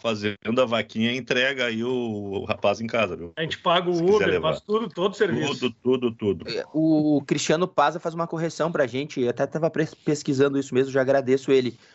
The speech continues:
Speaker 3: O Otavinho tá com vinte e seis, então é um, é um garotão ainda, né? Vinte e seis ainda é... pode jogar uma, uma Copa, ou duas até, dependendo dele, né?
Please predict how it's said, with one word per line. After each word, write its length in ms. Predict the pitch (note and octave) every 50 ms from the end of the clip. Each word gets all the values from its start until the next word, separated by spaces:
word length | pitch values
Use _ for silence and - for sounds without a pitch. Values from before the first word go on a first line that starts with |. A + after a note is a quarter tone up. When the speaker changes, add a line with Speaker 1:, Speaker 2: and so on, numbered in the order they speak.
| - _ -
Speaker 3:
O 80 | - C3+
Otavinho 360 | C#3+ C3+ D3 C#3 B2+ C#3 D#3+
tá 100 | - F3+
com 180 | F3 F3+ E3 C#3+
vinte 240 | B2+ D#3 F#3 F#3+
e 40 | -
seis, 720 | - - - F3 F3+ G3 E3+ B2+ - - - - - - _ _ _ _ _ _ - - - - _ -
então 280 | A2+ G#2+ - C3 C3
é 80 | C3+ C3+
um, 840 | C#3 D3 D3+ D#3+ E3 E3+ F3 F3+ F#3 F#3 F#3+ G3 F#3+ G3+ G#3+ G#3+ G#3+ - _ _ - -
é 60 | C3+
um 100 | C3+ C#3
garotão 520 | D3+ D#3 E3 F#3+ G3+ G3+ - A3+ A#3+ C4+
ainda, 320 | A3+ F#3 F#3 G3+ G3+ F3 C3+
né? 220 | A#2 A#2+ C#3 D3 - _ _ _ _ _ _ _ _ -
Vinte 160 | - A#2+ A#2
e 40 | -
seis 420 | - - A2+ A2+ A#2 C3 C#3+ C#3+
ainda 340 | D3+ C3 B2 B2 C3 C3+ C#3+ D3+
é... 420 | D#3 D#3+ E3 E3+ F3 G3 A#3+ B3 B3 - _ _ _ _ - _ _ - - _ _ - B2+ B2
pode 220 | B2+ C3+ B2+ B2+ B2
jogar 180 | C3+ C3+ C3
uma, 120 | C3+ C#3 D3
uma 180 | D3 D3+ E3
Copa, 380 | F3 - - F#3+ F#3+ G3 - C#3+
ou 120 | B2+ B2+
duas 380 | C3+ C3 F#3 A3+ C4 B3+ E3+ C3
até, 240 | B2 - - B2 C#3
dependendo 600 | D#3 - A#2+ G#2 - A2+ G#2+ G#2+ A2+ A#2+ B2+ C#3
dele, 300 | C#3 D3+ E3+ F3+ F3+ C3+
né? 180 | G#2+ G#2+ A2